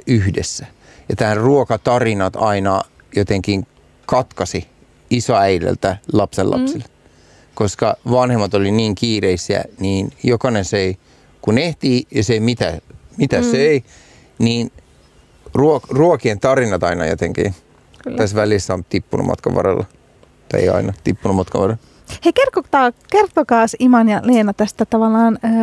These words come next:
Speaker 2: kirjan teosta. Millaista oli? Tämähän on hyvin erilaista kuin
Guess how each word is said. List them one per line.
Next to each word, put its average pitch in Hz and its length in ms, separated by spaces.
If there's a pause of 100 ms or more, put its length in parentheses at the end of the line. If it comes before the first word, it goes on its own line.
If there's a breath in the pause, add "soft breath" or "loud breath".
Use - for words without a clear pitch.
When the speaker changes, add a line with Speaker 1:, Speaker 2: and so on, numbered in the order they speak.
(140)
Speaker 2:
kirjan 277 420
teosta. - 420 (180)
Millaista 277 460
oli? 208 160
Tämähän 285 260
on 294 60
hyvin 269 240
erilaista 220 500
kuin - 220